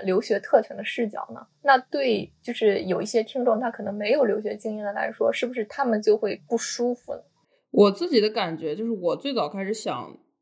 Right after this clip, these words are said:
Speaker 2: 分享的时候，是因为我只了解这些，就是就像我刚才也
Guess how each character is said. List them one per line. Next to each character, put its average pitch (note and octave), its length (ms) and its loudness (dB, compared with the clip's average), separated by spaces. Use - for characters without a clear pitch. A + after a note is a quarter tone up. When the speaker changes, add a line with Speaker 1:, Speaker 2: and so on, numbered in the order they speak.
Speaker 2:
分 B3 220 10
享 G3 240 2
的 E3+ 80 -4
时 G3 60 -4
候， G3 80 -4
是 A3+ 160 -4
因 A3+ 120 0
为 A3+ 120 -2
我 E3 120 4
只 E3+ 200 -8
了 D3 180 -4
解 - 240 -8
这 - 160 -10
些， - 240 -18
就 A#3 160 10
是 A3 220 4
就 G3 140 -8
像 G#3 220 -4
我 - 300 -4
刚 F#3 180 -6
才 F3 140 -8
也 D#3+ 200 -6